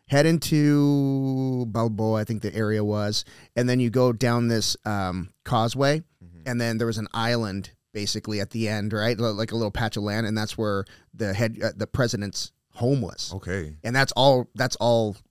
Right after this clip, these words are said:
Speaker 1: I think that's all, um, resort now.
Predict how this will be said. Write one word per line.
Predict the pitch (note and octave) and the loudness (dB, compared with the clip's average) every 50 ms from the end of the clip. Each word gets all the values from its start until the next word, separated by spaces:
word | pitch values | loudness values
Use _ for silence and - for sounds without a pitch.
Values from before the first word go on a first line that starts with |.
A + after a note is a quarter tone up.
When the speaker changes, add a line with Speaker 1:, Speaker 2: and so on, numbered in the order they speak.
| _ _ - | _ _ -6
Speaker 1:
I | B2 A2 | -6 -6
think | - - - - - G3 G3+ E3+ D3 A#2+ - - A#2 | -6 -10 -6 0 2 4 4 4 2 0 -2 -4 -4
that's | B2 B2 - - | -2 -2 -2 -2
all, | - A#2+ A#2+ A#2 A#2 A2 G#2 - - | -2 0 2 2 2 2 0 -2 -4
um, | - G#2 G#2 G2+ F#2+ F#2 F#2 F#2+ G2 - _ | -4 -4 -2 -2 -4 -4 -6 -8 -10 -10 _
resort | A#2 B2 G#2+ - G#2 A2 A2 - | -8 -6 -4 -4 -4 -6 -6 -8
now. | D2+ B1+ G1+ - | -12 -14 -16 -16